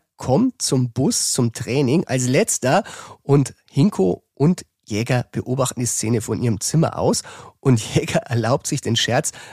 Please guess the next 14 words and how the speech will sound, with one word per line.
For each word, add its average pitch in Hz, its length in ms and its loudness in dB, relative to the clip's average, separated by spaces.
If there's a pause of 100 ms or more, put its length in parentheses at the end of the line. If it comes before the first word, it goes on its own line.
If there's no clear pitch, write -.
(120)
und 123 160 2
schreit - 360 -2
tatsächlich - 540 -4
runter, 123 300 0 (420)
„Breitner, 131 600 0 (180)
du 131 300 0
Arschloch.“ 90 560 -6 (420)
Ja, 104 200 -2 (260)
und 117 180 0
Jäger 151 380 2 (240)
Schlau 117 300 2
wie 123 100 2
er 120 40 2
ist, 160 200 0